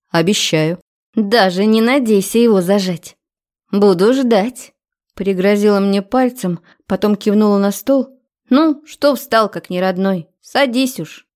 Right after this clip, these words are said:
Нечего из себя воспитанного строить. Видно же, что голодный".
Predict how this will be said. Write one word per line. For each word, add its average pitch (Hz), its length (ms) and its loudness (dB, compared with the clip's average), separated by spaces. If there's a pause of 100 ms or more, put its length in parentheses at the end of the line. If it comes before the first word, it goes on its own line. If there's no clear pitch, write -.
Нечего 214 380 -4
из 190 140 -6
себя 185 260 -2
воспитанного 170 680 -4
строить. 170 560 -4 (180)
Видно 269 380 2
же, 180 120 -4
что 165 220 -10
голодный". 175 640 0